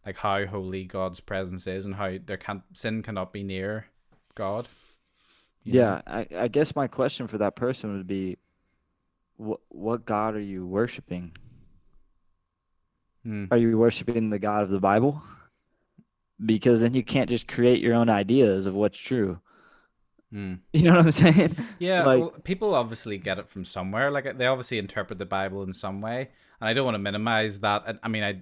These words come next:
Speaker 1: I disagree, but if people, like I said, I welcome anyone on who can explain it to me, how they get to that conclusion. But to me, you know, it doesn't make sense.
Speaker 2: Well, it's just
Speaker 1: Why,
Speaker 2: not true.
Speaker 1: well, why was Jesus's,
Speaker 2: <laughs>
Speaker 1: why was Jesus's sacrifice needed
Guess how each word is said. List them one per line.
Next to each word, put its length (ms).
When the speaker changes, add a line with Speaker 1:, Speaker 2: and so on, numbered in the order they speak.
Speaker 1:
I 80
disagree, 640
but 260
if 140
people, 440
like 140
I 80
said, 240
I 200
welcome 340
anyone 240
on 140
who 100
can 100
explain 400
it 100
to 120
me, 100
how 180
they 140
get 220
to 80
that 140
conclusion. 520
But 180
to 80
me, 380
you 100
know, 40
it 80
doesn't 200
make 140
sense. 140
Speaker 2:
Well, 80
it's 80
just 160
Speaker 1:
Why, 100
Speaker 2:
not 100
true. 480
Speaker 1:
well, 160
why 220
was 160
Jesus's, 600
Speaker 2:
<laughs> 40
Speaker 1:
why 240
was 180
Jesus's 400
sacrifice 720
needed 480